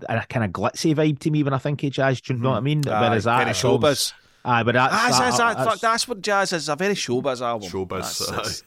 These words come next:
Speaker 1: Aye,
Speaker 2: it is.
Speaker 1: yep.
Speaker 3: Aye.
Speaker 2: Aye.
Speaker 1: Whereas, uh, The Night Comes Down's very kinda somber
Speaker 2: Aye,
Speaker 1: and
Speaker 2: aye.
Speaker 1: ki-, aye, sixties.
Speaker 3: Aye.
Speaker 1: It's a different
Speaker 2: Kinda
Speaker 1: vibe,
Speaker 2: like
Speaker 1: man.
Speaker 3: Too classy
Speaker 2: Just
Speaker 3: for
Speaker 2: got
Speaker 3: jazz.
Speaker 1: Aye, there you go. Paul nailed it again there.
Speaker 2: So the
Speaker 1: Okay.
Speaker 2: game, or the game as, um, everybody else in
Speaker 1: Aye.
Speaker 2: the world says,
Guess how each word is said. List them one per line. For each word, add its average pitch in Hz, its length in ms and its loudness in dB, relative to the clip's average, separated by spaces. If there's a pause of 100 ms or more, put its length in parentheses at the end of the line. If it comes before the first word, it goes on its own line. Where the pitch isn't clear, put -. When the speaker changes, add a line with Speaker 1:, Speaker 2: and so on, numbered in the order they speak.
(140)
Speaker 1:
Aye, 117 300 0
Speaker 2:
it 156 40 0
is. - 240 -4
Speaker 1:
yep. 95 200 -4
Speaker 3:
Aye. 92 260 -12
Speaker 2:
Aye. 110 240 -10 (500)
Speaker 1:
Whereas, 110 340 0
uh, 107 180 4
The 104 80 2
Night 107 120 0
Comes 104 200 -2
Down's 104 220 -2
very 98 260 0
kinda 98 200 -6
somber 107 400 0
Speaker 2:
Aye, 101 100 2
Speaker 1:
and 95 260 -2
Speaker 2:
aye. 90 240 -4
Speaker 1:
ki-, - 80 -8
aye, 98 200 0
sixties. 101 680 -4
Speaker 3:
Aye. - 60 -20 (140)
Speaker 1:
It's - 100 -8
a 98 80 0
different 113 320 -2
Speaker 2:
Kinda 101 140 0
Speaker 1:
vibe, 104 40 0
Speaker 2:
like 107 120 -2
Speaker 1:
man. 104 180 -2
Speaker 3:
Too 123 160 -2
classy 104 420 -2
Speaker 2:
Just 110 100 -4
Speaker 3:
for 113 60 -4
Speaker 2:
got 95 120 -2
Speaker 3:
jazz. 107 380 -2 (680)
Speaker 1:
Aye, 107 440 2
there 101 180 0
you 90 100 -4
go. 85 160 -4
Paul 92 440 -2
nailed 90 220 -2
it - 100 -4
again 85 280 -6
there. 90 200 -4 (280)
Speaker 2:
So 113 360 -6
the 104 140 -8
Speaker 1:
Okay. 104 40 -6 (320)
Speaker 2:
game, 139 160 -4 (260)
or 104 140 -12
the 87 80 -12
game 107 300 -10
as, - 380 -18
um, 101 320 -14 (320)
everybody 92 320 -12
else 82 140 -2
in 80 40 -4
Speaker 1:
Aye. - 20 -4
Speaker 2:
the 90 60 -8
world 95 180 -10
says, 98 320 -14